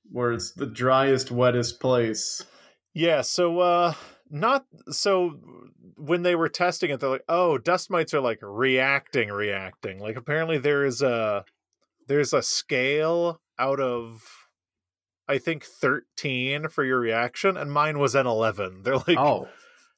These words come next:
Speaker 2: This is for real. You are genuinely very allergic to dust mites. However, not allergic to cats, dogs, birds, lizards. Almost any kind of tree, I'm mildly allergic to ryegrass. But that could have been a false positive 'cause I, like, barely reacted to it.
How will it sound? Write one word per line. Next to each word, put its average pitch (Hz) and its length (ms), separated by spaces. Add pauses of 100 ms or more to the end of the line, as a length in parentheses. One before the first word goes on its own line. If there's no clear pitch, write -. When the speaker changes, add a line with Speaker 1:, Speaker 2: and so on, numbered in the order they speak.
(140)
Speaker 2:
This 165 160
is 160 160
for 175 340
real. 143 520
You 156 180
are 151 140
genuinely 139 640
very 131 360
allergic 123 420
to - 80
dust 117 300
mites. 117 180
However, 180 420
not 117 260
allergic 135 340
to - 40
cats, 151 420
dogs, 131 440
birds, 135 440
lizards. 120 560 (520)
Almost 165 500
any 165 320
kind 170 380
of 151 100
tree, 190 640
I'm 139 460 (120)
mildly 139 600
allergic 123 480
to 135 80
ryegrass. 104 1040 (180)
But 147 140
that 170 200
could 170 160
have 156 120
been 147 140
a 135 60
false 127 320
positive 110 560
'cause 110 180
I, 113 40
like, 104 220
barely 101 320
reacted 92 480
to - 180
it. - 100